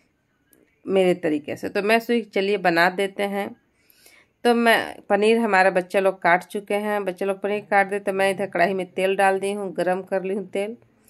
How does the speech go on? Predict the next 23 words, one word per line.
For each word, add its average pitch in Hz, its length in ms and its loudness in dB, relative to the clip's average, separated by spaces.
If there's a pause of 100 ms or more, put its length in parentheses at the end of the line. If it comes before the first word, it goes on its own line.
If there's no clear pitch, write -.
(360)
तो 220 80 -4
तेल 247 280 4
गरम 220 260 2
करने 208 360 0
के 208 140 0
बाद 180 240 6
मैं 185 240 0
पनीर 180 280 -2
को 214 180 -8
तलने 165 380 -2
के 160 140 -10
लिए 160 100 -2
डाल - 280 -6
दी - 200 -14
हूँ। - 220 -20 (1500)
तो 226 80 0 (200)
आज 247 260 8
मैं 233 300 2
कुछ - 300 -4 (140)
अलग 214 420 6
बना 190 320 4
रही 202 260 0
हूँ, 214 300 -4